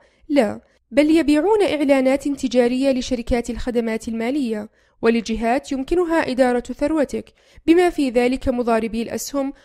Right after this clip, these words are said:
وصناديق الاستثمار المشترك أو أي مؤسسة تود بث إعلان تلفزيوني.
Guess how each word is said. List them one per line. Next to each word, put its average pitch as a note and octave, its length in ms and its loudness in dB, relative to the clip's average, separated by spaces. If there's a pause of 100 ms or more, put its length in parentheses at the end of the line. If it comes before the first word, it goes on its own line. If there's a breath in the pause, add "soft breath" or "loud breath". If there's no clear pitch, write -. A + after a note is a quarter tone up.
(140 soft breath)
وصناديق C4 680 0
الاستثمار B3+ 580 -4
المشترك C#4 560 -2 (360 soft breath)
أو D4 120 4
أي F#4+ 360 2
مؤسسة C#4+ 680 -4
تود A#3+ 380 0
بث A#3+ 300 -2
إعلان A#3 520 -4
تلفزيوني. B3+ 840 -6